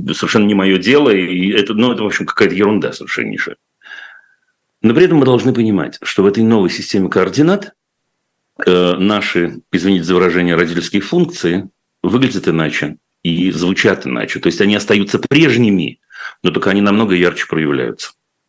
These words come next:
Значит, и в тот момент, когда моего любимого человека обижают, обижают — это самое мягкое слово, которое мы можем сказать после вот этой новости про учительницу, про учительницу, моя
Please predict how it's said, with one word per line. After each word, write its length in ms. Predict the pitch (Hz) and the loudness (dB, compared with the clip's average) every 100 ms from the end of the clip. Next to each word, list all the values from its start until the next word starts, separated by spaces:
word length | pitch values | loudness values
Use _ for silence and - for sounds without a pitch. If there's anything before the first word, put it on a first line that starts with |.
| _ _ _ _ _ - - - - | _ _ _ _ _ -16 -16 -16 -2
Значит, 180 | 92 - | -2 0
и 60 | |
в 40 | - | 0
тот 140 | 151 | 2
момент, 320 | 139 127 95 | 2 2 0
когда 200 | 78 80 | -2 -2
моего 220 | 85 90 90 | 2 2 2
любимого 320 | 87 90 85 | 0 0 0
человека 340 | - 87 90 | 0 0 2
обижают, 600 | 90 101 117 165 104 - _ _ | 0 0 2 2 0 -6 _ _
обижают — 400 | - 90 117 104 | -4 0 2 2
это 100 | 90 - | 0 -2
самое 240 | 101 107 | 0 2
мягкое 360 | 107 - - - | 0 -2 -8 -10
слово, 480 | - 57 55 55 | -4 -2 -2 -4
которое 300 | - - 64 | -4 -4 -2
мы 120 | 62 62 | -4 -4
можем 220 | 58 65 | -6 -6
сказать 480 | - 69 80 - - | -2 0 0 -2 -4
после 240 | 73 73 | -6 -4
вот 120 | 67 | -2
этой 180 | 80 87 | -2 -2
новости 360 | 80 69 - - | -2 -2 -4 -4
про 140 | 92 | -2
учительницу, 580 | 107 180 160 95 - 90 _ - - - | -2 0 0 0 -4 -12 _ -16 -14 -4
про 120 | 90 | -2
учительницу, 640 | 90 - 78 71 - 87 - | 0 -2 -4 -4 -6 -10 -2
моя 540 | 98 107 107 85 - | 0 2 2 0 -6